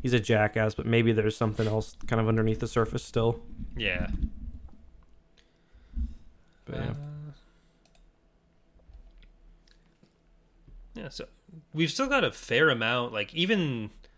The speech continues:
Speaker 2: six episodes in now, we've got a fair amount from the trailer that hasn't been shown yet, which is kinda surprising to me, 'cause usually with a lot of the shows,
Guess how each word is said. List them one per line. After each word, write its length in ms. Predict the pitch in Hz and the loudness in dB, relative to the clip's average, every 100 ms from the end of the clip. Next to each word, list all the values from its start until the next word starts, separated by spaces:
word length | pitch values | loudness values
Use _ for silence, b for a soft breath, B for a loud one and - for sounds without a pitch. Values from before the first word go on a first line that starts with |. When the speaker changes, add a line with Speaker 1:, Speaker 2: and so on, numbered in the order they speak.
| b | b
Speaker 2:
six 340 | - - 139 135 | -4 0 2 2
episodes 440 | 120 117 110 104 | 0 0 -2 0
in 100 | 120 | -2
now, 180 | 110 90 | -2 -4
we've 120 | 95 | -4
got 140 | 123 | -2
a 40 | 135 | -2
fair 280 | - 127 117 | -2 -2 0
amount 280 | 107 110 | -2 -6
from 100 | - 107 | -8 -10
the 60 | |
trailer 340 | - 104 113 104 | -6 -4 -4 -4
that 100 | 98 | -4
hasn't 240 | 104 101 | -6 -8
been 80 | 92 | -10
shown 260 | 95 104 | -6 -6
yet, 160 | 110 101 | -6 -8
which 120 | 107 117 | -6 -6
is 60 | |
kinda 200 | 139 156 | -4 -4
surprising 480 | 143 113 107 110 107 | -4 -2 -2 -2 -4
to 100 | 113 | -6
me, 160 | 117 123 | -4 -4
'cause 160 | 101 | -6
usually 280 | 117 156 143 | -4 -4 -4
with 140 | 123 113 | -6 -6
a 60 | |
lot 220 | 98 95 | -6 -6
of 60 | 98 | -6
the 80 | 101 | -8
shows, 560 | - 95 95 95 - | -6 -8 -6 -10 -12